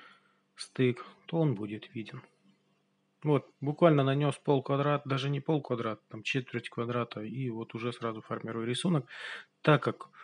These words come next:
в комнате, в помещении было очень тепло, и материал, если бы я нанес даже квадрат, он бы, скорее всего, уже бы подсох, и было бы сложно формировать рисунок. Поэтому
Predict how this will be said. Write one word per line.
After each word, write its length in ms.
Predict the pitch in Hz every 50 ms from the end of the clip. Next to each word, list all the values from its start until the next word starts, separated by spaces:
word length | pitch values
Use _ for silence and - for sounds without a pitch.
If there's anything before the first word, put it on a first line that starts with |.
| - _
в 120 | - - - _ _
комнате, 420 | - - 220 208 190 165 - - 139
в 60 | -
помещении 680 | - - - 135 - - 190 190 160 135 127 120 - - - - - -
было 420 | 120 113 117 131 135 120 107 110
очень 380 | - - 131 120 - - 120 104
тепло, 400 | - 127 123 - 165 180 185 180 - _ _ - - - - - - - - _ _ _ _ _ _ _ _ _ _ _ _ _ _ _ _ -
и 160 | 214 175 175
материал, 500 | 147 123 113 - 139 135 156 160 156 135 - - - _ _ -
если 260 | 131 131 123 - 123
бы 80 | 117 113
я 120 | 117 117
нанес 300 | 113 117 117 117 117 107
даже 240 | 101 117 113 107 113
квадрат, 500 | - - 120 120 117 - 151 156 156 - _ _ -
он 180 | 127 127 120
бы, 80 | 110 113
скорее 340 | - - - 120 120 123 117
всего, 260 | - - 120 113 113
уже 180 | 113 110 117 113
бы 140 | 110 113
подсох, 520 | 101 - 117 - - - 147 78 - - - _ _ _ _ _ _ _ _ _ _ -
и 120 | - 147
было 240 | 135 120 135 135 127
бы 140 | 120 117 113
сложно 540 | - - - 123 131 127 117 117 113 107 92 - -
формировать 580 | - - 120 117 113 113 113 113 113 113 107 104
рисунок. 560 | 113 110 104 - - 113 107 107 - - - _ _ _ _ _ _ _ _ _ _ - _ _ _ _ _ _ _ _ _ - - - _ _ _ _ - - _ _ _ _ _ _ _ _ _ _ _ _ _ _ _ _ _ _ _ _ _ _ _
Поэтому 600 | - - 117 110 127 147 - 180 175 165 160 143